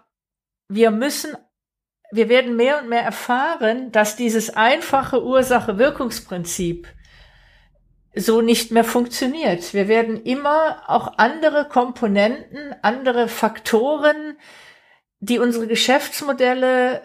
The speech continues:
oder unser Leben von morgen beeinflussen werden, ähm,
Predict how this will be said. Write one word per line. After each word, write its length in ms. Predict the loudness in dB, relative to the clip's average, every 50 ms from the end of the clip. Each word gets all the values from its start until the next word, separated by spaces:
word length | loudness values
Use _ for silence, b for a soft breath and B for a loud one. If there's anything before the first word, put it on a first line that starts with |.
| -10
oder 300 | -6 -2 2 2 2 2
unser 260 | 0 0 2 2 2
Leben 540 | 2 4 4 4 4 4 4 2 0 -2 -2
von 260 | -6 -4 -4 -4 -4
morgen 400 | -4 -4 -2 -2 -2 -2 -2 -2
beeinflussen 840 | -2 -2 -2 0 0 -2 -2 -2 -6 -4 -4 -4 -4 -4 -6 -6 -4 -2
werden, 560 | 0 2 2 2 0 0 -4 -8 -8 -10 -12 b b b b b b b b b b b b b _ _ _ _ _ -4
ähm, 600 | 0 2 2 2 2 2 0 -2 -4 -6 -6 -8